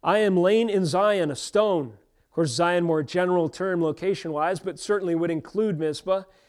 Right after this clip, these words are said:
"And a stone," we find, "is going to be laid in Zion, a cornerstone chosen and precious.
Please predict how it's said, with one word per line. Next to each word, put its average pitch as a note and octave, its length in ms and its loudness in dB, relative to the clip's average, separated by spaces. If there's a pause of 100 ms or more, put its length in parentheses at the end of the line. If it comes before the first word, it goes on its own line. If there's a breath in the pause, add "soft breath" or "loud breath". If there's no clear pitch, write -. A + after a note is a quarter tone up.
(300 soft breath)
"And F3 100 -2
a F#3 60 0
stone," B3 420 4
we G3 100 6
find, C#3+ 380 -4
"is D#3 300 -6
going G3+ 320 0
to F#3 100 -6
be F#3 140 -2
laid F#3 360 4
in E3 200 -4
Zion, E3+ 340 -2 (280 loud breath)
a F3+ 100 2
cornerstone F3+ 760 0
chosen A#3 560 0
and E3 240 -8
precious. G#3+ 580 -4